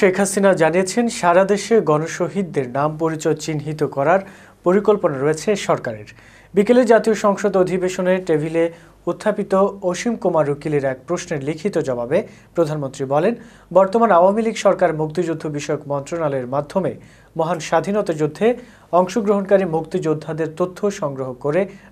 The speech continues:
ডেটাবেস প্রস্তুতি করে মন্ত্রণালয়ের ওয়েবসাইটে প্রকাশ করেছে।" তিনি আরও জানান, মুক্তিযোদ্ধাদের প্রকাশিত তালিকার বাইরে যদি কোনো মুক্তিযোদ্ধা থাকেন, তা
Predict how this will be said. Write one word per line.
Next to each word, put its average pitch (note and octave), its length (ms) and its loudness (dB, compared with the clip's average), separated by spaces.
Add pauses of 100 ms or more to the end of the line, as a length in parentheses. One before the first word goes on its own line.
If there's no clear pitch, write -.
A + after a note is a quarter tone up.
(120)
ডেটাবেস E3+ 460 2 (340)
প্রস্তুতি F#3 520 -2
করে B2+ 180 -2 (340)
মন্ত্রণালয়ের C#3+ 680 -4
ওয়েবসাইটে E3 480 0 (100)
প্রকাশ C3 240 -4 (100)
করেছে।" A#2 280 -10 (640)
তিনি A3 200 4
আরও A3+ 100 6 (100)
জানান, A3 220 4 (100)
মুক্তিযোদ্ধাদের F#3 680 2 (100)
প্রকাশিত E3 440 0 (160)
তালিকার D3+ 400 2 (140)
বাইরে D#3+ 260 2 (100)
যদি E3 160 -2 (100)
কোনো D3 140 -4 (100)
মুক্তিযোদ্ধা C3+ 520 -6 (120)
থাকেন, C#3 260 0 (120)
তা C#3+ 80 2